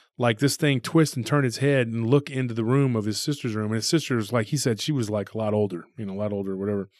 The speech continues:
And she's not there. She's not in there. And so she's, like, away in school or whatever. And this, this thing turned and started to slink its way over back into, over to where he, you know, his room.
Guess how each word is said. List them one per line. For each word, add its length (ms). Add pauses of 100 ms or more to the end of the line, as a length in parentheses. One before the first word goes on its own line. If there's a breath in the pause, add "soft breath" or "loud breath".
(680 soft breath)
And 380
she's 200
not 220
there. 360 (100)
She's 80
not 140
in 100
there. 180 (600 soft breath)
And 360
so 420
she's, 280
like, 140
away 260
in 60
school 340
or 60
whatever. 320 (200)
And 200
this, 160
this 220
thing 420 (320)
turned 500
and 280
started 400
to 80
slink 360
its 140
way 180
over 220
back 280
into, 320
over 180
to 80
where 200
he, 220
you 260
know, 120
his 220
room. 340